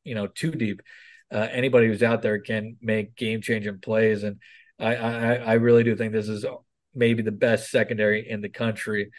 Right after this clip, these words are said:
uh, because outside of the fourth quarters, when it's the second, third string defense out there,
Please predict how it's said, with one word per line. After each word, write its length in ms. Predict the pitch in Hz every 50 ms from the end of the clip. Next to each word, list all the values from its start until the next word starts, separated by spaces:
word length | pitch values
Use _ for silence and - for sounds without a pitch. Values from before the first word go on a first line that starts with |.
| - - - _ -
uh, 180 | - 107 107
because 380 | 107 107 123 - 131 123 117 139
outside 580 | 139 127 123 120 123 - 139 127 123 123 120
of 320 | 123 120 120 120 113 113 -
the 100 | 127 107
fourth 320 | - - 123 117 104 -
quarters, 500 | - - 139 156 156 143 131 123 117 110
when 260 | 110 113 117 117 120 120
it's 260 | 127 117 110 - -
the 140 | - 123 110
second, 560 | - - 131 120 110 110 - 117 107 107 113
third 200 | - 120 117 110
string 300 | 104 - - 113 107 104
defense 420 | 104 117 123 123 123 120 104 98 117
out 240 | 117 120 120 117 -
there, 200 | 107 104 104